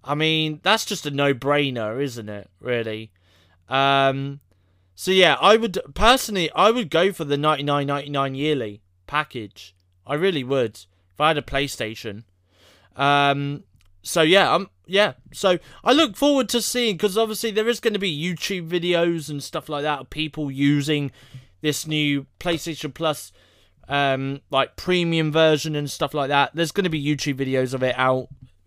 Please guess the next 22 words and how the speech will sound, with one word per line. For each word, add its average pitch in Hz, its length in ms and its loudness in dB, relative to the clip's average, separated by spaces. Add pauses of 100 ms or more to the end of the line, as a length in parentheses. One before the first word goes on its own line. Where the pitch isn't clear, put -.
(120)
uh, 127 180 4
very 131 300 2
soon, 131 400 0
I'm 120 100 -2
sure. 135 360 4 (560)
So, 180 280 4
it'll 175 120 2
be 185 140 0
very 233 340 4
interesting 196 500 0
to 151 80 -6
see 170 380 0
how 180 260 2
people 170 380 -4
react 160 400 0
to 139 100 -12
playing 143 380 -2
classic 147 580 -4 (440)
P 180 180 0
S 151 180 0
one 165 260 4
games 131 540 0